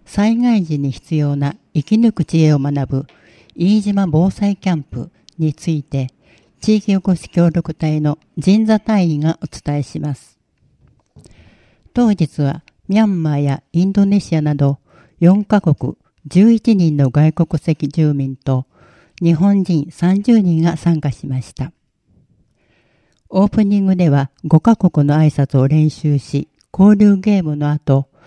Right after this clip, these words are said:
地震発生時の初期行動を確認しました。次にグループで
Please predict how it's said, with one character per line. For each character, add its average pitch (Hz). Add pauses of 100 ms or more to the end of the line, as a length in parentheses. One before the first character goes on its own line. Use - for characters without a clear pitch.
(460)
地 165
震 214
発 208
生 214
時 147
の 135
初 -
期 185
行 202
動 151
を 160
確 156
認 143
し -
ま 135
し -
た。 - (1600)
次 214
に 175
グ 151
ル 220
ー -
プ 139
で 131